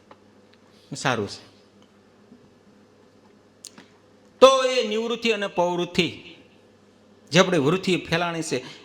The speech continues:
એક, એક વિચારમાંથી અનેક તરંગો, જે એક લહેરમાંથી, કેમ સમુદ્રમાંથી લહેર ઊભું થાય ને એમ તરંગો ઉત્પન્ન થાય, મોજા ઉત્પન્ન થાય, એક નાનું, નાનું, નાનું મોજું કરતાં મોટું મોજું થાય, પણ છે તો બધું પાણી.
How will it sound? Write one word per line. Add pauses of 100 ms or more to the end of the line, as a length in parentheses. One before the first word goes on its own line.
(140)
એક,
એક
વિચારમાંથી
અનેક
તરંગો, (1160)
જે
એક
લહેરમાંથી,
કેમ (600)
સમુદ્રમાંથી
લહેર
ઊભું
થાય
ને
એમ
તરંગો
ઉત્પન્ન
થાય, (320)
મોજા
ઉત્પન્ન
થાય, (720)
એક
નાનું,
નાનું,
નાનું
મોજું
કરતાં
મોટું
મોજું
થાય, (880)
પણ
છે
તો
બધું
પાણી.